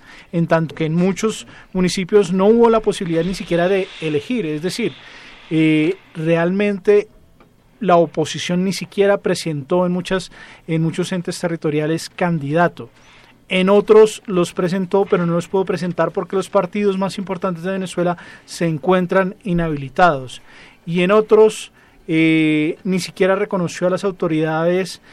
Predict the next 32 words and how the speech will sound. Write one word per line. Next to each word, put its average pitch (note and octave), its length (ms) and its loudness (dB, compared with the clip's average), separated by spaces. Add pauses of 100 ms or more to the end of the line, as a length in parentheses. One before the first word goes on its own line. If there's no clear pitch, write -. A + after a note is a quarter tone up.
(160)
locales F3+ 500 0
que - 80 0
le F3+ 100 2
pedían G3 400 0
a F3+ 60 -2
la F3 60 0
oposición E3+ 520 -4
que G3 120 -2
les F#3 100 0
dieran F3 180 -2
algún E3+ 280 -4
tipo F#3+ 200 -4
de F#3+ 80 0
aval F3+ 260 0
y F3 100 -4
nunca E3+ 220 -2
se - 140 -8
los D#3+ 140 -4
dieron. C#3+ 260 -4 (1080)
Hagámosle A#3+ 520 6
un, G#3 420 0
un G#3+ 220 0
recorrido G3+ 500 4
de G#3+ 80 8
lo G3 140 2
que D#3 320 2
ustedes F#3 480 0
interpretan F#3 480 -2
que E3 180 -4
fue E3 160 -2
este E3+ 220 -2
proceso F3 640 -2